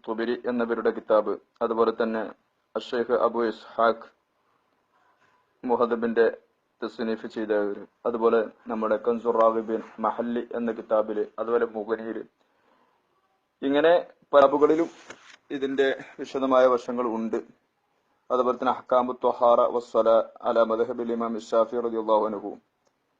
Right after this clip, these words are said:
മുഹമ്മദ് ബിൻ അബ്ദുൽ അസീസ് അൽ ഹുസൈനി എന്നിവർ രചിച്ച വെറും ഷാഫി മദ്ഹബിന്റെ ഗ്രന്ഥം അതുണ്ട്. അതുപോലെ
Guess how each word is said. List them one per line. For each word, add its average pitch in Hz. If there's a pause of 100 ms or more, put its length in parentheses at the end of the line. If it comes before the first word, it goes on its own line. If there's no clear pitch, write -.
(360)
മുഹമ്മദ് 127
ബിൻ 127
അബ്ദുൽ 120 (160)
അസീസ് 117
അൽ 120
ഹുസൈനി 117
എന്നിവർ 117
രചിച്ച 117
വെറും 120
ഷാഫി 123
മദ്ഹബിന്റെ 117
ഗ്രന്ഥം 110
അതുണ്ട്. 107 (760)
അതുപോലെ 117